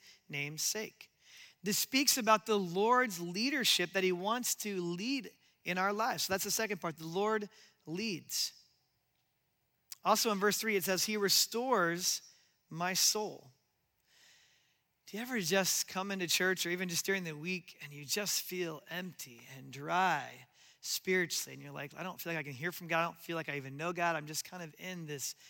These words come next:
weariness stage," right? This is why he said that he restores my soul. So that's the third one. The Lord, the Lord restores.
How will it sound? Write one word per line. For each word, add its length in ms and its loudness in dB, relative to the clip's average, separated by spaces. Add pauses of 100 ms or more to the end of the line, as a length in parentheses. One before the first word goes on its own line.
(300)
weariness 680 0
stage," 680 -2
right? 380 -6 (760)
This 220 0
is 100 -2
why 160 4
he 80 4
said 300 4
that 80 0
he 260 -2
restores 1040 2 (680)
my 200 -2
soul. 600 -2 (1040)
So 140 -6
that's 100 -4
the 80 -2
third 240 2
one. 100 -4
The 100 0
Lord, 420 2
the 100 0
Lord 300 2
restores. 720 -4